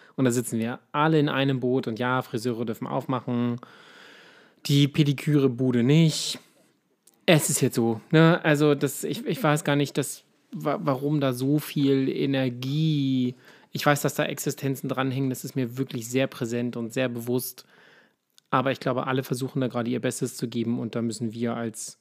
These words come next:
ähm, ihr als Zuhörer und wir als süße kleine Podcast-Hosts,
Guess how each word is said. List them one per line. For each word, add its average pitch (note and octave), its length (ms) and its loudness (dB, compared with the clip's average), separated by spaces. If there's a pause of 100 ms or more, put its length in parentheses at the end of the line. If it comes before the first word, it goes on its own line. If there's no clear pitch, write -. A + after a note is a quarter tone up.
(680)
ähm, A2+ 540 -2 (760)
ihr F#3+ 240 8
als C3+ 260 2
Zuhörer E3+ 600 6
und B2 220 0
wir C#3 200 2
als B2+ 300 -4 (480)
süße E3 400 2
kleine C3+ 280 2
Podcast-Hosts, C3+ 1400 -2